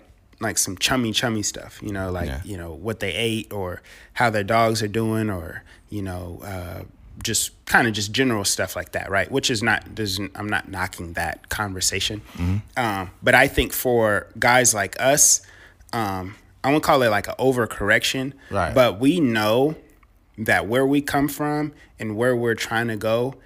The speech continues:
Speaker 1: it takes, like, laser focus.
Speaker 2: It does.
Speaker 1: So I, me and Eddie, we, we only,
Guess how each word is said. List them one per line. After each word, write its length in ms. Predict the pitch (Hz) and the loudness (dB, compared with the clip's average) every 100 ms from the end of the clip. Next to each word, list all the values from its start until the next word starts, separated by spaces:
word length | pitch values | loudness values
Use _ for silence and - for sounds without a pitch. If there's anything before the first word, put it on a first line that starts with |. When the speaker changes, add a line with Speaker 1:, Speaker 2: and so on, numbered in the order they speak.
| - - | -20 -10
Speaker 1:
it 140 | 107 | -2
takes, 400 | - 117 - - | 2 2 2 0
like, 240 | 90 76 71 | -2 -8 -10
laser 460 | 73 98 92 85 | -8 -6 -6 -6
focus. 640 | - 92 85 - - - - | -6 -6 -8 -6 0 0 6
Speaker 2:
It 120 | 180 | 6
does. 520 | 160 180 151 92 - - | 8 8 8 4 -4 -6
Speaker 1:
So 540 | - - 120 110 90 - | 0 6 6 6 2 0
I, 120 | 131 | 2
me 280 | 135 139 151 | 6 8 8
and 80 | 123 | 8
Eddie, 280 | 139 156 135 | 8 8 6
we, 240 | 131 143 139 | 6 4 2
we 180 | 139 151 | 4 6
only, 240 | 170 143 | 6 4